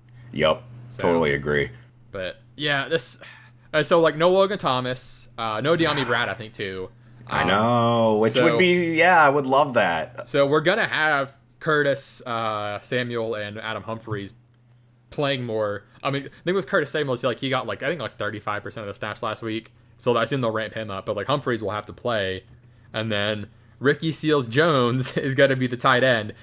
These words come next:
Speaker 2: and he got, like, all the snaps last week 'cause, uh, Logan Thomas got hurt right away, and they put him right in there. So,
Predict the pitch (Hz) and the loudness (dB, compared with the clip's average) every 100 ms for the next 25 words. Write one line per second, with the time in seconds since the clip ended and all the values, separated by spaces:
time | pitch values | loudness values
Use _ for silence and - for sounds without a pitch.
0 | - 135 160 160 135 131 139 131 123 131 | -4 2 4 4 2 2 4 4 2 0
1 | 117 113 98 - 101 92 113 101 101 95 | -2 -2 -4 -4 -8 -4 -2 -2 -2 -4
2 | 95 90 90 - - - 127 135 139 135 | -2 -4 -6 -10 -20 -6 2 2 4 0
3 | 127 110 120 110 101 95 104 101 95 104 | 0 0 0 0 0 0 -2 -2 -4 -6
4 | 95 92 95 90 87 87 - - 82 87 | -4 -6 -6 -8 -10 -12 -14 -10 -8 -8